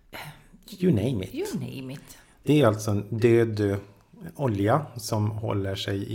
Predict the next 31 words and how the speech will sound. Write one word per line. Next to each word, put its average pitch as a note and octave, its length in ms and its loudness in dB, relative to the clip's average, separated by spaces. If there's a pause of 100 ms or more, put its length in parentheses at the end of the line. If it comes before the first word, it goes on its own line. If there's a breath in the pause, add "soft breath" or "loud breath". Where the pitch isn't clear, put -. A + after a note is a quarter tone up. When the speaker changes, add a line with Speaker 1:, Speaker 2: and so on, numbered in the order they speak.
Speaker 1:
i G2+ 60 -4
säkert G#2 580 -10 (560)
hundra G#2 560 -4
år, B2+ 400 -4
vilket A2 440 -2
gör G2 160 -4
att F#2 140 -10
den G#2 240 -10 (160)
är G#2 180 -4
väldigt G2+ 400 -6 (360)
praktiskt - 680 -8
att - 140 -20
sätta G#2 340 -6
ner G#2+ 460 -2 (360 loud breath)
i G#2+ 280 -2
en G2+ 300 -4
produkt. - 600 -4 (420 loud breath)
Ja, A2 680 -2
det A#2+ 180 0
kan C3+ 200 -4
ju A#2+ 60 -4
tänkas A2+ 640 -6
att G#2+ 200 -6
vi G2+ 200 -4
är F#2+ 100 -4
lite, G#2+ 500 -6
lite G2 440 -6 (1160)
partiska G2+ 600 -4
i G#2+ 120 -6
målet, G2+ 680 -2
men G#2+ 420 2